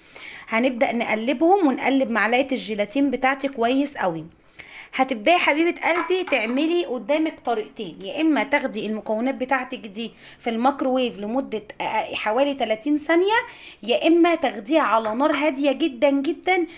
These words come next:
وتقلبيها تقلبتين تتقل معاكي، يا اما دي يا اما دي، تمام؟ يا اما الطريقة التالتة ان انت تقلبيها على حمام مائي لحد ما الجيلاتين بتاعك يدوب. قدامك التلات طرق دول علشان تعملي الوصفة بتاعتك،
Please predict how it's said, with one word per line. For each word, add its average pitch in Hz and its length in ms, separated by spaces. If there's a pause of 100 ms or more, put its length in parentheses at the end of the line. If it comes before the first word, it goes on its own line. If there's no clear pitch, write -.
(120)
وتقلبيها 240 560
تقلبتين 294 580
تتقل 269 380
معاكي، 180 460 (200)
يا 240 240
اما 339 220
دي 285 160 (100)
يا 262 240
اما 277 200
دي، - 200 (460)
تمام؟ 254 380
يا 254 200
اما 349 180
الطريقة 330 380
التالتة 370 380
ان 285 120
انت 330 200
تقلبيها 233 460
على 240 220
حمام 240 360
مائي 320 320
لحد 277 340
ما 233 120
الجيلاتين 220 680
بتاعك 294 360
يدوب. 185 320 (400)
قدامك 320 440
التلات 311 440
طرق 330 200
دول 339 220
علشان 311 480
تعملي 277 520
الوصفة 254 380
بتاعتك، 180 420